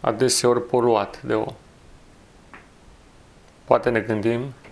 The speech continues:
la o frumoasă dimineață în care soarele rea-, se răsare cu o splendoare aparte, fie din adâncul mării, fie din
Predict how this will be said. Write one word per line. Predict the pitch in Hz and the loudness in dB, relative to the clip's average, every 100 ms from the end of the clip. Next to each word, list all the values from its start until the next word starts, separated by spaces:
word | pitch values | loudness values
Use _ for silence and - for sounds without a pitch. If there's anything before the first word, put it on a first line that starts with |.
| - - - - - - - - - - - - | -20 -20 -20 -20 -20 -20 -20 -20 -20 -20 -20 -10
la | - | -2
o | 113 | 0
frumoasă | 110 - 117 135 131 123 | -2 -2 0 0 0 -4
dimineață | 104 107 110 120 127 - | -4 -4 -2 -2 -2 -4
în | 143 117 | -6 -4
care | 117 113 113 | -2 -2 -2
soarele | - - 143 123 110 104 | -4 0 0 0 0 0
rea-, | 110 113 - - | 2 0 -2 -8
se | - 143 | -4 0
răsare | 120 120 - 123 123 139 - - - - - - - - - - - - - - - - - - - - - - - - - - | 2 2 2 2 0 -4 -8 -18 -20 -20 -20 -20 -20 -20 -20 -20 -20 -20 -20 -20 -20 -20 -20 -20 -20 -20 -20 -20 -20 -20 -14 -2
cu | |
o | 143 | 0
splendoare | 139 - 151 143 156 156 | 0 0 0 2 2 2
aparte, | 147 139 - 135 104 - 113 120 127 - - - - - - - - - - - - - | 0 0 2 2 0 -2 -2 -4 -12 -20 -20 -20 -20 -20 -20 -20 -20 -20 -20 -20 -20 -20
fie | - - 143 | -10 0 2
din | 117 120 | 2 2
adâncul | 110 127 127 - 107 | 0 0 -2 -2 -4
mării, | 107 120 127 131 139 - - - - - - - - - - - - - | -2 0 0 -2 -8 -16 -20 -20 -20 -20 -20 -20 -20 -20 -20 -20 -20 -20
fie | - 127 120 | -8 -2 0
din | 110 117 110 | 0 -6 -8